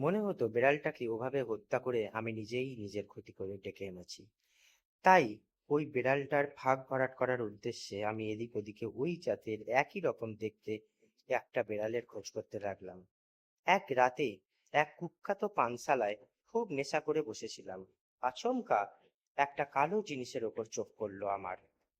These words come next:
ঘরে বড় বড় জিন ও রামের পিপে ছিল, তার একটার উপর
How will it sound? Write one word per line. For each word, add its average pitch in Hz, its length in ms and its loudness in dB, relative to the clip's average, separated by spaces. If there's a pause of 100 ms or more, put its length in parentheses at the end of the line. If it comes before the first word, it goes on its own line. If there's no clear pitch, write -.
(800)
ঘরে 160 280 -2
বড় 143 240 4
বড় 151 260 0
জিন 135 400 -8
ও 131 280 -4 (380)
রামের 117 420 2
পিপে 110 260 -4
ছিল, 104 300 -6 (600)
তার 165 280 6
একটার 143 400 2
উপর 120 280 0